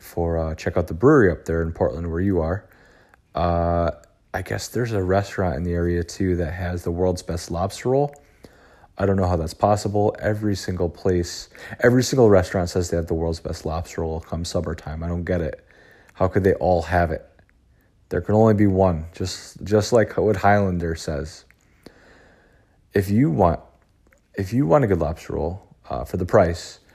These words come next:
Scott, drive down, I think it's about forty-five minutes down south of where you are. It, there's a place called Shane's of Maine in Sanford, Maine. It's an ice cream parlor that actually sells lobster rolls for seven dollars, I think.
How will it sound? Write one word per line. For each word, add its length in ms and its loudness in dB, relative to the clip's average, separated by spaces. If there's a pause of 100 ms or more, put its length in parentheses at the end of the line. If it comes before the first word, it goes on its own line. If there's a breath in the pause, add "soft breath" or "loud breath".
(220 soft breath)
Scott, 480 2
drive 640 2
down, 840 2
I 60 -8
think 140 -4
it's 100 -2
about 260 6
forty-five 560 0
minutes 220 -4
down 240 -6
south 340 -4
of 80 -10
where 160 -2
you 260 -2
are. 240 -4 (540 soft breath)
It, 140 -12
there's 200 0
a 40 -2
place 260 2
called 260 -4
Shane's 400 0
of 140 -8
Maine 320 -2
in 100 -6
Sanford, 800 -2
Maine. 340 -8 (640 soft breath)
It's 200 -10
an 140 -16
ice 240 4
cream 240 0
parlor 460 4
that 400 -4 (220)
actually 280 -6
sells 360 2
lobster 320 -4
rolls 260 -2
for 220 -8
seven 480 -2
dollars, 420 -4
I 80 -4
think. 380 -6